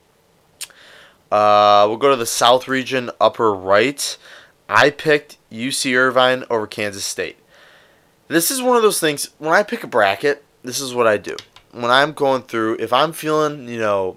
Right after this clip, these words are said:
motivated, I'll go on and I'll type in individual matchups into the Google search bar,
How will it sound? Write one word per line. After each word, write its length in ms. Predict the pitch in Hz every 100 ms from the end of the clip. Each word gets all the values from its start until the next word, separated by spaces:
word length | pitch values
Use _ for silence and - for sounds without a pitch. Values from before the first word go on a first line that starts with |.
| _ -
motivated, 760 | 110 113 131 127 127 131 139 -
I'll 120 | 110
go 280 | 110 120 113
on 220 | 113 117
and 100 | 117
I'll 100 | 98
type 300 | 95 120 113
in 140 | 120 110
individual 480 | 110 104 110 110 101
matchups 760 | 92 98 104 107 110 - - -
into 240 | 101 101
the 80 | 95
Google 320 | 110 110 104
search 340 | - 120 113
bar, 320 | - 113 120